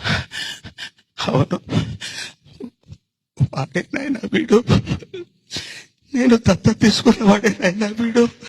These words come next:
టైమ్ రొటేట్స్. ఇవాళ మనం పెద్దవాళ్ళం అవుతాం, రేపు మనకంటే తర్వాత వచ్చిన వాళ్ళు పెద్ద అవుతారు.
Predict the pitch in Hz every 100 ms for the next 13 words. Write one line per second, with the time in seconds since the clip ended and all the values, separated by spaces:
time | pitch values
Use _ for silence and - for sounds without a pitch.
0 | _ _ _ - 123 113 107 - 110 -
1 | - - _ _ _ _ _ - 117 113
2 | 110 107 107 - 110 104 98 101 95 _
3 | _ _ _ _ 107 110 101 101 110 113
4 | 113 107 113 110 - 101 98 101 95 95
5 | - 101